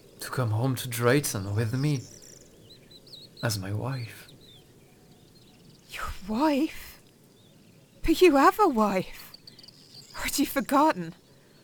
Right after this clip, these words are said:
Speaker 2: And to be clear, I am not a cow to be bought and sold, Lord. I'm not for sale.
Speaker 1: The king was right about you.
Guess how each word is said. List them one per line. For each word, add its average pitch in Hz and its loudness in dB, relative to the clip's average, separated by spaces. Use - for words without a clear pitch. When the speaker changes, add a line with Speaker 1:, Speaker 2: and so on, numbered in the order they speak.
Speaker 2:
And 302 6
to 294 4
be 359 10
clear, 196 6
I 320 12
am 370 12
not 320 12
a 254 4
cow 208 12
to 240 -2
be 247 0
bought 285 8
and 254 2
sold, 302 10
Lord. 180 4
I'm - -2
not 466 10
for - 2
sale. 233 8
Speaker 1:
The 117 -2
king 123 0
was 104 -2
right 101 0
about - -10
you. - -20